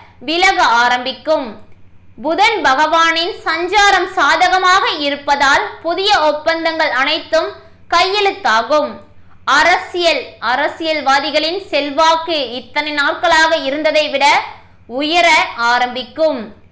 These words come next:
உத்தியோகத்தில் இருப்போரின் எதிர்பார்ப்புகள் அனைத்தும் பூர்த்தி ஆகக்கூடிய மாதமாக இம்மாதம் அமையக்கூடும். பெண்களுக்கு வாழ்க்கை துணையுடன் இத்தனை நாட்களாக இருந்த சண்டை சச்சரவுகள் நீங்கி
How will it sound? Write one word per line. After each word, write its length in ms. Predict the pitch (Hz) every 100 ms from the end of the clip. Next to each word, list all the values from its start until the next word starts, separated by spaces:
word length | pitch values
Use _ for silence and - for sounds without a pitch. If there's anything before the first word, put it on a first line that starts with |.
| - - 285
உத்தியோகத்தில் 800 | 285 311 427 415 403 403 339 285 285
இருப்போரின் 540 | 302 330 330 330 285 247
எதிர்பார்ப்புகள் 680 | 285 294 330 330 330 302 262 254
அனைத்தும் 480 | 294 339 - 339 -
பூர்த்தி 400 | 320 381 - 330 247
ஆகக்கூடிய 540 | 269 294 285 311 294 294 269
மாதமாக 520 | 269 285 302 302 302 311 330 415 - 277
இம்மாதம் 540 | 269 277 302 339 349 330 262
அமையக்கூடும். 760 | 302 330 320 - 247 254 285 285 220 - - - - - - -
பெண்களுக்கு 720 | 359 403 466 453 330 - 294 226 - - - 240
வாழ்க்கை 480 | 285 381 453 427 415 415
துணையுடன் 520 | 302 285 277 277 254 - - -
இத்தனை 340 | 277 - 349 339 302
நாட்களாக 560 | 302 370 - 370 330 320 254
இருந்த 260 | 262 294 277 262 403 - - -
சண்டை 400 | 320 339 349 349 359 -
சச்சரவுகள் 720 | - 294 302 320 320 302 294 - 240 269
நீங்கி 400 | 320 330 294